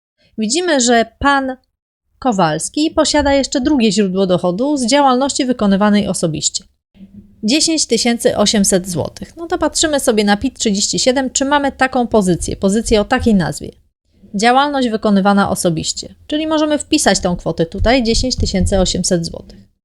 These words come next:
Tak samo przeniesiemy koszty, dwa tysiące sto pięćdziesiąt dwa złote osiemdziesiąt groszy.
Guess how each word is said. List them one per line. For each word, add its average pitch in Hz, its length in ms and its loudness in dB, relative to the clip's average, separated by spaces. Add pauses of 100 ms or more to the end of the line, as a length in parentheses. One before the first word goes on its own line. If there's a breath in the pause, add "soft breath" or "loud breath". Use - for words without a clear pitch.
(720 soft breath)
Tak 302 220 -2
samo 196 600 0 (360)
przeniesiemy 262 800 0 (280)
koszty, - 500 -2 (320)
dwa 233 240 2
tysiące 240 440 -2
sto 220 180 0
pięćdziesiąt 180 560 -2
dwa 254 180 2
złote 233 320 2
osiemdziesiąt 190 580 0
groszy. - 360 -6